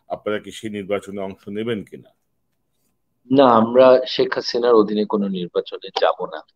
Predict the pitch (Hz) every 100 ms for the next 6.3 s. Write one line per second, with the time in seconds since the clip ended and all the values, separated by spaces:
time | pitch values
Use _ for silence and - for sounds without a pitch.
0 | _ _ _ - 120 120 135 139 - 104
1 | 110 120 - 101 104 - _ _ _ _
2 | _ _ _ 107 104 127 117 104 104 -
3 | 107 107 - - 110 101 95 107 110 101
4 | - 107 110 - 98 98 - 95 92 95
5 | 90 78 73 _ - - - 127 135 139
6 | - 117 113